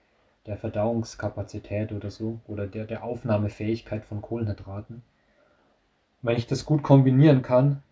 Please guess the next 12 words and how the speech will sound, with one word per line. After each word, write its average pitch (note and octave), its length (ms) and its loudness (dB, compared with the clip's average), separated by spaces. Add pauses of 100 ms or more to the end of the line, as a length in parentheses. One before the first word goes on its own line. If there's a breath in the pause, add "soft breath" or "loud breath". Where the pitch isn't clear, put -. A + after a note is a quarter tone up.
(160)
ähm, A2+ 540 0 (480)
also A2 160 -4
ich, - 260 -4 (280)
ich - 140 -20
nehme A2+ 220 0
mal A2+ 340 6 (280)
dein A2 260 -2
Wort A2+ 320 2
in B2 60 -10
den A#2+ 160 -10
Mund, C3 320 0
also A2 340 -4